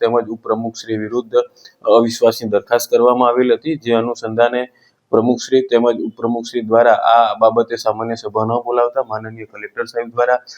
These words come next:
આ બાબતે ખાસ સામાન્ય સભાનું આયોજન કરવામાં આવેલ હતું, જે અનુસંધાને અધ્યાસી અધિકારી તરીકે પ્રાંત અધિકારી શ્રી ધા-, ધારીની નિમણૂક કરવામાં આવેલ હતી, જે અનુસંધાને આજ રોજ તારીખ ચોવીસ બાર બે હજાર પચીસ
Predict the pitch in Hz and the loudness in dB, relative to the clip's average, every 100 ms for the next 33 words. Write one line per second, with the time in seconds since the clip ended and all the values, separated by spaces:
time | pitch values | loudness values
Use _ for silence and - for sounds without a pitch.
0 | - _ - 113 113 117 120 113 110 107 | -20 _ 0 4 4 4 2 0 0 0
1 | 120 117 120 120 113 113 123 123 120 123 | -2 0 0 -2 -2 -2 0 0 0 -2
2 | 123 123 127 127 123 123 120 117 139 151 | -4 0 2 2 0 0 -4 -6 -8 -10
3 | - - - _ _ 110 107 127 123 131 | -16 -20 -20 _ _ 0 4 4 4 2
4 | 127 117 127 127 117 110 123 123 131 104 | 0 2 2 2 0 2 4 4 4 4
5 | 123 120 120 117 117 123 131 139 - _ | 4 4 4 2 2 2 2 0 -2 _
6 | _ 117 120 113 104 120 120 120 123 131 | _ 0 0 0 -2 0 2 2 2 2
7 | 127 110 113 110 107 117 113 123 127 120 | 0 2 2 2 0 -2 -2 0 -2 -2
8 | 123 127 123 123 127 127 123 127 131 131 | -2 -4 0 2 2 2 -2 -2 -4 -4
9 | 156 113 117 123 120 127 123 117 120 113 | -6 -6 0 2 4 0 -4 -2 0 0
10 | 104 120 123 120 123 107 117 117 120 - | 0 2 2 0 -2 0 0 0 0 -2
11 | 110 127 127 120 120 117 117 113 120 120 | -2 -2 -8 0 2 2 -2 -2 0 -2
12 | 120 - 131 | -4 -4 -6